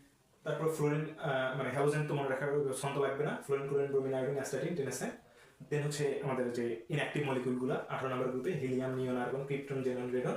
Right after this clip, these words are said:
এবং অর্গানসন। তাহলে এই হচ্ছে এটা আমাদের মনে রাখার টেকনিক। At the same time, এই সারিতে সাজানোর কারণে আমরা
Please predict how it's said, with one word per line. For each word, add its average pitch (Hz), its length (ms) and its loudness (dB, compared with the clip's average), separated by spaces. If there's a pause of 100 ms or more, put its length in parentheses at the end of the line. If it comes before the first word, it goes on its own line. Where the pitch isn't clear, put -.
(140)
এবং 127 180 -2
অর্গানসন। 127 420 -2 (420)
তাহলে 156 160 -2
এই 202 280 4
হচ্ছে 190 320 -2 (160)
এটা - 140 2
আমাদের 196 220 2
মনে 151 220 2
রাখার 180 260 0
টেকনিক। - 320 -4 (320)
At - 20 -4
the 147 180 -2
same 151 160 0
time, 247 160 0 (220)
এই 170 120 2
সারিতে 180 320 0
সাজানোর 160 400 0
কারণে 160 200 2
আমরা 139 160 0